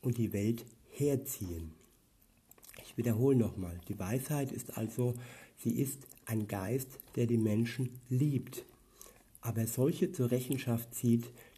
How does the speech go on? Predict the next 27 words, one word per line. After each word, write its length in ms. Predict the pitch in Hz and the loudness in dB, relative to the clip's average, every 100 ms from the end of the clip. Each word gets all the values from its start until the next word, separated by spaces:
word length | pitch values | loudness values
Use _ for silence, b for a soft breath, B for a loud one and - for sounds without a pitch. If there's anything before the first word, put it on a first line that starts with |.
| - | 2
die 60 | |
mit 260 | 117 110 - | 2 2 4
lästerlichem 720 | 117 131 - 156 127 117 123 | 4 4 2 2 2 2 2
Reden 560 | 117 117 131 143 135 B B B | 4 6 6 4 0 B B B
über 240 | 131 117 110 | -2 0 0
Gott 460 | - 123 127 - - | 2 2 2 -6 -6
und 160 | 123 117 | -4 -2
die 140 | 113 | 0
Welt 360 | 104 101 104 - - - - | 0 0 -2 -8 -20 -18 0
herziehen. 720 | 160 156 - - 90 80 - - B B B B - | 2 2 -4 -6 -6 -8 -12 -18 B B B B 0
Gott 240 | 156 156 | 2 4
weiß 320 | 123 117 117 | 4 4 2
alles, 460 | - 180 139 - - - | 2 4 4 0 -10 -4
was 220 | 107 - | -4 -2
in 160 | 117 120 | -2 0
einem 320 | 113 110 107 | 2 2 2
Menschen 440 | 101 110 117 135 | 2 0 0 -4
vorgeht. 680 | 131 - 160 131 101 87 - - B B B - | -4 2 2 2 0 -2 -8 -20 B B B -4
Er 100 | 123 | -2
kennt 320 | 120 135 131 | 2 0 2
genau 480 | 123 113 107 131 170 | 4 4 4 2 2
seine 320 | 175 131 131 | 2 2 2
Gedanken 680 | 131 127 110 120 - 147 143 B B B | 2 0 0 -2 -2 -2 -2 B B B
und 220 | - 120 117 | -2 -2 2
hört 340 | 120 131 - - - | 2 2 -2 -14 -4
jedes 360 | 110 110 123 123 - | 0 0 -2 -6 -10
Wort. 480 | - 113 90 90 - | 0 2 2 -4 -12